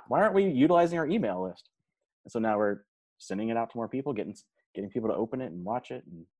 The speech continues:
yeah, so just hearing from people. We're probably gonna do another survey just because we're, we're now further into it and say, "What, where are you? Like, how's,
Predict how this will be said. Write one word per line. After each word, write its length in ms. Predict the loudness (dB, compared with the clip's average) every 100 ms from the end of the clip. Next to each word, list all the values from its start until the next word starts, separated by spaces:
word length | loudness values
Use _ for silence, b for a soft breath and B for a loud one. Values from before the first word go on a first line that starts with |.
| 0
yeah, 120 | 0
so 100 | 2
just 140 | -2 0
hearing 420 | 2 4 4 2
from 160 | -2 -6
people. 200 | -4 -4
We're 60 |
probably 180 | 2 2
gonna 100 | 4
do 140 | 2 2
another 280 | 2 0
survey 300 | -2 -6 -6
just 240 | -8 -14 -20 _ _
because 320 | -8 -6 -4
we're, 220 | -2 -4 -6 _
we're 100 | -4
now 200 | 2 2
further 400 | 2 2 2 2
into 400 | 2 0 0 -4
it 180 | -6 -8 _
and 160 | -16 -10
say, 280 | -8 -8 -10
"What, 320 | -8 -6 -6 _ _ -18
where 300 | -4 0 4
are 140 | 4 2
you? 120 | -2
Like, 160 | -6
how's, 440 | -8 -6 -6 -6